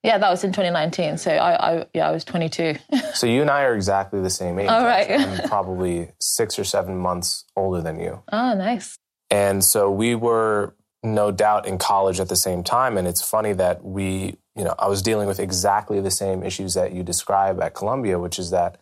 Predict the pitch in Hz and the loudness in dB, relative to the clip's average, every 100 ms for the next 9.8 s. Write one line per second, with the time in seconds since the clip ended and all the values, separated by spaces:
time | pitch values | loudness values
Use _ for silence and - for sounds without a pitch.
0 | _ 104 - 101 104 104 92 - 151 139 | _ -10 -8 -4 -2 -2 -4 -4 -2 -2
1 | - 101 98 98 92 - 104 - 104 92 | -2 -2 -2 -4 -4 -2 -2 0 -2 -4
2 | 87 104 107 92 - 95 87 87 87 - | -2 0 0 -2 -4 -4 -2 -2 -6 -4
3 | 107 98 92 - - 101 101 101 98 95 | 0 0 0 -4 -2 -2 0 2 0 0
4 | 87 85 95 98 85 87 92 95 90 85 | -2 0 0 0 -2 -4 -2 -4 -4 -2
5 | 90 104 101 - 98 92 90 87 90 87 | 0 0 -2 -2 -2 -2 -4 -6 -6 -2
6 | 95 95 90 - 87 90 107 98 95 87 | 0 2 0 -4 -8 -4 -2 0 -2 -2
7 | 95 92 92 87 85 101 127 92 92 87 | -2 -4 -6 -6 -4 -2 -4 -4 -4 -4
8 | 90 _ _ _ 104 107 101 90 87 92 | -6 _ _ _ -2 0 -2 -2 0 0
9 | 95 104 87 87 107 - - | 0 -4 -2 -2 -2 -4 -6